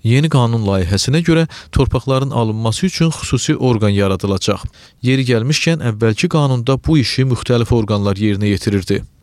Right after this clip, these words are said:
Layihəyə görə torpaq alınarkən onu dəyərləndirmək üçün qiymətləndirmə komissiyası yaradılacaq.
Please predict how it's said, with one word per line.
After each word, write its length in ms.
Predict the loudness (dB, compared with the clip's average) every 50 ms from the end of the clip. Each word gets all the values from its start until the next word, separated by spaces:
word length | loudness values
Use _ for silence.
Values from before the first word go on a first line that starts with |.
| -18 -6 -4
Layihəyə 400 | -2 0 0 0 0 0 0 2 2 2
görə 140 | 2 2 2
torpaq 320 | 2 0 0 0 -2 -2 0
alınarkən 600 | 0 -2 0 0 -2 -2 -2 0 0 -2 -2 0
onu 200 | 0 0 2 2 2
dəyərləndirmək 720 | 2 2 2 2 2 0 0 0 -2 -2 0 0 0 0 0
üçün 220 | 0 -2 -2 -2
qiymətləndirmə 720 | -2 -2 0 0 0 0 0 0 0 0 0 0 0 0 -2 0
komissiyası 520 | -2 -2 -2 -2 0 0 -2 -2 0 0
yaradılacaq. 600 | 0 0 0 -2 -2 -2 -2 -2 -2 -2 -4 -4